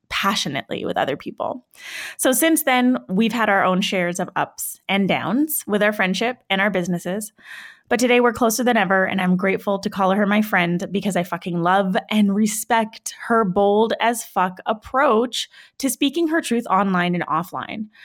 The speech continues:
So much so that she's speaking at my twenty eighteen Amplified Soul Live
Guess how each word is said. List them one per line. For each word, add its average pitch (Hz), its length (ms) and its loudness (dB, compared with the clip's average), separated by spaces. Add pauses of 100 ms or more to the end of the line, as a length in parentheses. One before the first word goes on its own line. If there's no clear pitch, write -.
(200)
So 254 380 0
much 269 320 0
so 254 160 -2
that 247 160 -2
she's 220 260 -6
speaking 214 560 -4
at 180 140 -4
my 190 140 -4
twenty 185 380 -4
eighteen 180 400 -4
Amplified 175 520 -6
Soul 165 260 -4
Live 143 320 -4